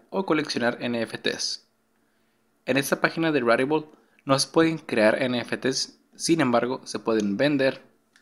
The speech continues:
y comprar N F Ts. Si tu intención es vender N F Ts, lo primero que tienes que hacer es irte a tu perfil y luego aquí en la parte de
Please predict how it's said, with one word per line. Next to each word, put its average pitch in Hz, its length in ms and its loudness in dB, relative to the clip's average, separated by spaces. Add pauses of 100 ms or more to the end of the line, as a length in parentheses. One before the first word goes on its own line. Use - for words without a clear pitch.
(320)
y 175 140 0
comprar 127 460 0
N 120 180 -4
F 117 160 -4
Ts. - 420 -4 (680)
Si 131 200 2
tu 135 140 2
intención 135 580 -2
es 120 200 0
vender 123 340 2
N 120 200 -2
F 113 200 -2
Ts, - 540 -2
lo 131 120 -2
primero 135 300 -2
que - 80 -2
tienes 127 260 0
que 131 120 -4
hacer 156 300 2 (520)
es 107 440 0
irte 110 260 -2
a - 40 -18
tu 123 100 -2
perfil - 460 -2 (2000)
y 127 120 -2
luego 160 460 2
aquí - 260 0
en 127 40 0
la 127 120 -2
parte 139 300 0
de 127 380 0